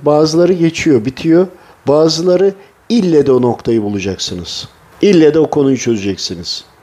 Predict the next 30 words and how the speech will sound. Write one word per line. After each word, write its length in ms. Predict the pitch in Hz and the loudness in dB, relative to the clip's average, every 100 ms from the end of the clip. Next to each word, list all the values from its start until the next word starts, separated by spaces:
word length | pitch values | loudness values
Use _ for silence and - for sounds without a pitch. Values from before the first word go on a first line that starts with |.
| - | -6
Şöyle 340 | - 170 151 | 2 4 4
düşünün. 420 | 123 104 139 170 - - - - 143 | 2 0 0 0 -4 -20 -20 -8 -2
Otuz 360 | 147 170 - | -2 -2 -2
tane 220 | 139 143 | 0 0
haciz 400 | 147 131 127 131 | 2 0 0 0
dosyanız 580 | 123 117 - 127 139 110 | 2 0 2 2 2 2
var. 260 | 120 139 - - - - - | 0 0 -6 -20 -20 -20 -8
Hesaba 480 | - 120 127 123 139 | -2 0 2 2 4
yatırıyorsunuz. 880 | 139 135 123 139 - 95 92 - - _ _ - - | 2 0 0 0 -2 -6 -10 -14 -20 _ _ -6 0
Bazen 360 | 131 123 131 | 2 2 2
olabiliyor. 640 | 127 123 123 123 117 110 117 | 2 2 2 2 4 2 2
Bazı 380 | 123 123 123 117 | 0 2 0 0
durumda 360 | 127 139 143 113 | 0 0 2 0
da 40 | |
ille 460 | 113 143 139 127 113 | 0 0 2 2 2
de 100 | 139 | 0
hangi 640 | 127 - 139 147 143 120 | -2 -6 -2 0 2 2
dosyaysa 640 | 127 123 - 156 135 - 110 | 2 2 2 2 2 0 0
onu 300 | 123 120 117 | 2 0 -2
çıkartıp 600 | - 127 127 127 160 160 - - | -6 0 0 0 -2 -2 -8 0
ona 340 | 135 170 160 | 2 2 0
binaen 600 | 139 131 135 131 135 127 107 - - | 0 2 2 2 2 0 -2 -10 -6
o, 340 | 160 160 156 - | 0 4 2 2
onu 220 | 139 156 170 | 0 2 2
zikrederek, 840 | 139 135 - 123 120 117 110 117 | 0 -4 0 0 2 0 -2 -2
niyet 440 | 123 143 160 160 | 0 2 2 2
ederek 400 | 123 110 104 95 | 0 2 0 0
genel 460 | 127 117 127 123 120 | 0 2 2 2 2
değil 260 | 175 190 | 2 2
de 160 | 120 98 | 0 -2